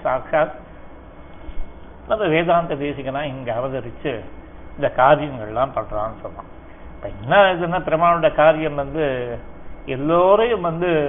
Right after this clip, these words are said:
அறிவுடையவனாய் ஆக்குவதுதான் பெருமாளுக்கு. ஏன்னா வந்து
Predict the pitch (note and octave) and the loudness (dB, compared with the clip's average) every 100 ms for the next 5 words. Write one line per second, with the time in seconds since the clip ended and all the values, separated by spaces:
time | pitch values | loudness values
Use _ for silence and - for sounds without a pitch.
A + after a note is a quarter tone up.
0 | C#3 D3 C3+ F3 G#3 G#3+ G3 F#3+ F#3 F#3 | 0 2 2 2 0 0 0 0 -2 0
1 | D#3+ E3 F3 C3 D#3+ E3 E3 D3 C#3 C3+ | 0 0 0 4 2 2 -4 -4 -4 -2
2 | C#3+ D3 C3 C3 B2+ A#2 B2 C#3+ F#3 G3 | -4 -6 -8 -4 -4 -6 -2 0 4 2
3 | E3+ F#3 | 2 4